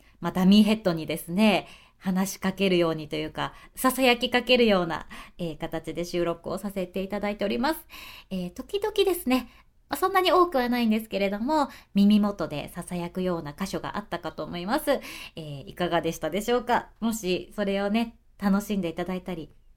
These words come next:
まあ、ちょっと急に話しかけられてドキッとするような部分が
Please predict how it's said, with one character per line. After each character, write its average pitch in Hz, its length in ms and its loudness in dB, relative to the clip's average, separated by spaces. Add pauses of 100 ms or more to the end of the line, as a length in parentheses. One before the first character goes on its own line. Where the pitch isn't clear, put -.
(140)
ま 196 120 0
あ、 - 60 -4 (380)
ち - 60 -2
ょ - 20 2
っ 208 40 -8
と 180 60 -4
急 208 200 4
に 190 120 2
話 196 280 -2
し - 40 -20
か 202 120 -2
け 208 100 -2
ら 214 100 -2
れ 202 100 -2
て 165 200 -6
ド 214 100 -2
キ 285 260 -2
ッ - 40 -20
と - 180 0 (220)
す 247 160 4
る 226 80 6
よ 226 100 4
う 214 60 6
な 180 100 0
部 220 120 0
分 190 180 0
が 160 240 -2